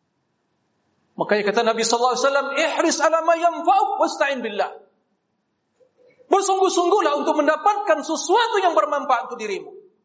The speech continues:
dunia dan akhirat. Wasta'in billah, mohon pertolongan kepada Allah. Karena kita sangat lemah. Sangat lemah. Bila Allah Subhanahu wa taala membiarkan diri kita yang lemah ini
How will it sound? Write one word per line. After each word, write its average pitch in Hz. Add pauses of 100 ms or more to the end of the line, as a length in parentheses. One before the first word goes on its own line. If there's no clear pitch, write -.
dunia 330
dan 190
akhirat. 170 (800)
Wasta'in 277
billah, 240
mohon 262
pertolongan 240
kepada 196
Allah. 170 (960)
Karena 175
kita 175
sangat 208
lemah. - (920)
Sangat 370
lemah. 359 (840)
Bila 370
Allah 330
Subhanahu 320
wa 349
taala 330 (160)
membiarkan 370
diri 381
kita 381
yang 330
lemah 392 (120)
ini 302